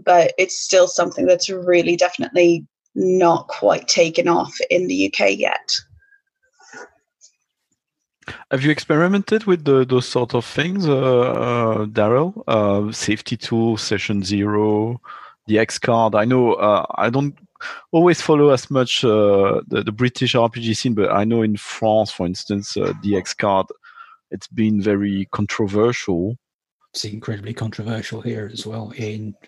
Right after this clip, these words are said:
Speaker 3: I think, virtually every game system, not just the D and D fan sides, but you'll get a lot of people shouting, "Why on earth do we need that?"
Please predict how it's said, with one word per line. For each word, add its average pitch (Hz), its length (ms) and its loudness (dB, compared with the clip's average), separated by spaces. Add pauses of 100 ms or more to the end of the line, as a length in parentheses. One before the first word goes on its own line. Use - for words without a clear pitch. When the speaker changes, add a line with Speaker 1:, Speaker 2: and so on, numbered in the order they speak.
Speaker 3:
I - 80 -8
think, - 340 -8
virtually 110 540 -8
every 110 540 -8
game 107 420 -6
system, 98 500 -8
not 107 260 -8
just - 300 -10
the 101 80 -20
D 110 140 -10
and 104 120 -8
D 107 140 -8
fan 101 460 -10 (180)
sides, 104 580 -8
but 101 240 -8 (800)
you'll 110 220 -2
get 113 220 -6
a 113 80 -6
lot 107 220 -4
of 104 120 -12
people 107 340 -6
shouting, 104 520 -6 (120)
"Why 104 340 -4
on 107 120 -6
earth 107 340 -6
do 104 100 -6
we 104 100 -8
need 107 340 -8
that?" 117 300 -4